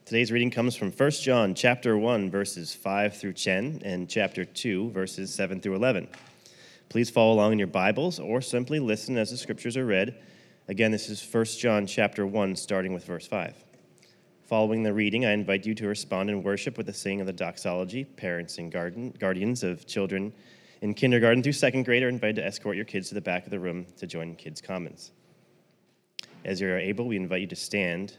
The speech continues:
for the reading of God's word. Hear the word of the Lord. "This is the message we have heard from Jesus and now declare to you.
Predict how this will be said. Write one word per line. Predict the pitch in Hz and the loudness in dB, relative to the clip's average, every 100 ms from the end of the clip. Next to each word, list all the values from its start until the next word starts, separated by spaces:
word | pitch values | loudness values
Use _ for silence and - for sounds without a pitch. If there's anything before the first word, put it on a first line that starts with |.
| _ | _
for | - | -10
the | 92 | -6
reading | 90 | -6
of | 87 | -6
God's | 78 80 78 | -6 -8 -6
word. | 101 85 - - _ _ _ _ _ _ _ - - - - - - - _ _ - - - - - - - - - - - 359 - - - - - - - - - - | -6 -6 -12 -20 _ _ _ _ _ _ _ -20 -20 -20 -20 -20 -20 -20 _ _ -20 -20 -20 -20 -20 -20 -20 -20 -20 -20 -20 -20 -20 -20 -20 -20 -20 -20 -20 -20 -20 2
Hear | 120 104 | 8 10
the | |
word | 95 90 | 10 8
of | 85 | 6
the | |
Lord. | 85 87 78 - - - - - - - - - - - _ - - _ _ - - - - - - - - - - - - - _ - - - - - - | 4 4 2 -4 -18 -20 -20 -20 -20 -20 -20 -20 -20 -20 _ -20 -20 _ _ -20 -20 -20 -20 -20 -20 -20 -20 -20 -20 -20 -20 -20 _ -20 -20 -20 -20 -18 4
"This | 139 202 | 6 8
is | 208 | 8
the | 190 | 10
message | 156 156 156 113 | 12 12 8 6
we | 117 | 8
have | 120 104 | 8 8
heard | 120 135 120 | 8 10 8
from | 98 110 | 6 4
Jesus | 98 120 123 101 - | 6 6 6 4 2
and | 104 | 2
now | 104 113 113 98 | 4 6 6 4
declare | 92 - 107 104 | 2 2 4 4
to | - | 4
you. | 107 104 82 | 6 6 4